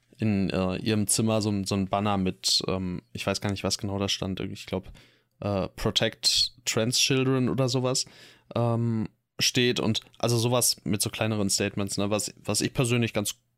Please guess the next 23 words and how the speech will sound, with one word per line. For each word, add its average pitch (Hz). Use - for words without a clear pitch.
cool 143
finde, 139
was 113
ich -
mag 110
und 117
befürworte. 127
Ähm, 104
und 110
klar, 95
es -
gibt -
hier, 131
wie 110
damals, 113
es 107
war 107
auch 101
bei 107
Pixars -
Luca 120
ein 113
Ding, 113